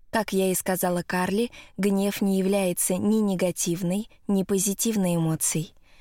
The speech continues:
Все зависит от того, как мы с ним справляемся, какое поведение выбираем для его выражения. Именно это и определяет его негативный или позитивный заряд. Например, если гнев мотивирует на внесение изменений в собственную жизнь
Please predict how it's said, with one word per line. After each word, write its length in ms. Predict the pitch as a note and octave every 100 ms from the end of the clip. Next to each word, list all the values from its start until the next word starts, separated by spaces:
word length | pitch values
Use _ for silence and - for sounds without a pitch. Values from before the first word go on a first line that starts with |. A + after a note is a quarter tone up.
| - -
Все 240 | - A#3
зависит 500 | G#3+ G#3 G3+ G3 -
от 100 | F#3+
того, 420 | - F3+ G#3 A3+ - - -
как 240 | G#3 G3+
мы 120 | G#3+ G#3
с 120 | -
ним 160 | F#3
справляемся, 880 | F3 - F3 E3 E3 E3 F3+ - G#3 -
какое 420 | A#3+ A3+ B3+ G#3+
поведение 640 | G#3+ F#3+ F#3+ F#3+ F#3+ F3+ F3
выбираем 500 | F3+ F3+ F3+ E3+ E3+
для 200 | F3+ F3
его 260 | E3+ F3
выражения. 800 | E3 D#3+ D3+ D3+ D#3 D#3 F3 G#3+ - - -
Именно 500 | C4 B3+ B3 A#3+ B3
это 360 | B3+ A3+ F#3+ E3
и 240 | D#3+ F3+
определяет 760 | E3+ E3+ E3+ F3 E3 F3 G#3+ G3+
его 240 | F3+ F3
негативный 920 | E3+ E3+ E3 D#3+ - D#3+ E3+ F#3 A#3+ - - -
или 280 | G3+ F3+
позитивный 760 | G#3 B3+ G#3 F#3 - E3 E3 D#3+
заряд. 540 | E3 F#3 F3+ C#3+ - - - - - -
Например, 480 | A3+ G#3 A3+ A#3 A#3
если 340 | G#3+ G#3 G#3
гнев 360 | F#3+ G3+ G3 -
мотивирует 640 | F#3+ - F#3 F#3+ F3+ F3
на 80 | F#3
внесение 640 | F3+ F3+ - F3+ F3 F3 F3
изменений 500 | F3 F3 F3 F3 F3
в 60 |
собственную 640 | - F3 - F3+ F3 F3 E3+
жизнь 380 | F3+ F#3 A#3